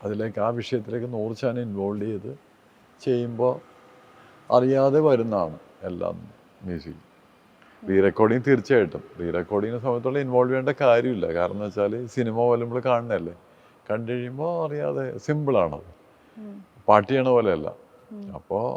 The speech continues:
Speaker 1: അവിടെ അങ്ങനെ ഒരു പാട്ട് വേണമെന്ന് തോന്നി അത് ചെയ്തു എന്നല്ലാണ്ട് അതിനപ്പുറത്തൊന്നുമില്ല.
Speaker 2: സർ എന്നെ പറഞ്ഞു കേട്ടിട്ടുണ്ട്, ഇഷ്ടമല്ലേ പാടാൻ വന്നപ്പം ഷഹബാസ് അമൻ എന്ന സിംഗറിൻ്റെ ഒപ്പം തന്നെ നല്ലൊരു മനുഷ്യ സ്നേഹിനെയും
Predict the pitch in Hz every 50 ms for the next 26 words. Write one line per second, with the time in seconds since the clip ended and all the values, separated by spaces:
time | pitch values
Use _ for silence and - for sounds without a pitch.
0 | - - 123 123 127 123 131 147 165 165 160 160 156 131 131 135 135 135 135 127
1 | 135 135 143 147 143 143 _ - 123 120 120 - 139 139 131 127 127 127 131 127
2 | 123 123 123 123 120 117 113 131 117 110 95 110 - - _ _ - 107 107 104
3 | 104 104 104 104 101 104 104 101 - 127 131 _ - 131 120 _ - 113 98 98
4 | 92 82 - - 87 85 71 92 90 87 85 85 80 73 85 95 90 _ _ _
5 | - - - 247 226 220 220 226 220 220 220 - 226 208 202 202 202 202 202 202
6 | 196 190 165 190 170 - 185 185 180 180 180 - - _ - 220 - - - -
7 | 226 220 220 220 220 220 220 220 233 214 202 202 202 202 202 202 196 190 190 190
8 | 180 - 185 185 185 - _ - - 220 175 185 202 196 202 202 202 - 220 214
9 | 214 214 214 214 214 214 - - 220 202 202 202 202 208 214 220 214 208 202 -
10 | 208 202 202 196 190 190 185 185 175 - 208 208 208 220 214 220 220 226 214 208
11 | 208 196 - 240 220 - 240 220 214 202 214 214 208 208 208